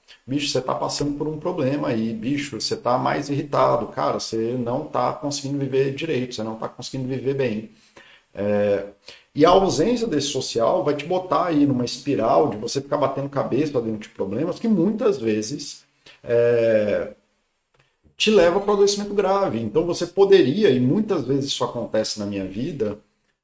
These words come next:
é, na minha vida profissional, de ver, é, isso acontecer, de que a pessoa passou meses e até ano, anos, às vezes,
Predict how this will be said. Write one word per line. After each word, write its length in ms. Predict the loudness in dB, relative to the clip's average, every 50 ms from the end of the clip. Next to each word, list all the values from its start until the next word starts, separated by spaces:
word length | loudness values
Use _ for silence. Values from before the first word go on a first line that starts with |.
| _ _ _ _
é, 240 | -12 -8 -8 -8 -8 -10 _ -4
na 100 | -2 0
minha 120 | 0 0 0
vida 160 | -2 -2 -4
profissional, 720 | -2 -4 -4 -4 -4 -4 -4 -2 0 2 2 2 2 0
de 120 | -2 -4
ver, 560 | -6 -4 -2 0 2 2 2 0 -4 -8 -14 -20 _ _ _ _ -12
é, 180 | -10 -10 -8 -8
isso 220 | -8 -8 -6 -6 -6
acontecer, 560 | -6 -6 -6 -8 -8 -6 -2 0 0 0 0
de 80 | 0 -2
que 80 | -4
a 40 | -2
pessoa 360 | -2 -2 -2 -2 -2 -2 0
passou 560 | 0 0 -2 0 2 4 4 4 2 0 -6 -4
meses 600 | -2 2 4 6 6 6 6 4 2 -2 -2 0
e 40 | 0
até 360 | 0 0 -2 -2 0 0 2
ano, 680 | 2 2 2 2 2 2 0 0 0 -2 -2 -4 -8 -6 0
anos, 400 | 2 2 4 4 2 0 0 0
às 180 | 0 0 0 0
vezes, 600 | -2 -2 -2 -2 -6 -8 -8 -10 -10 -12 -14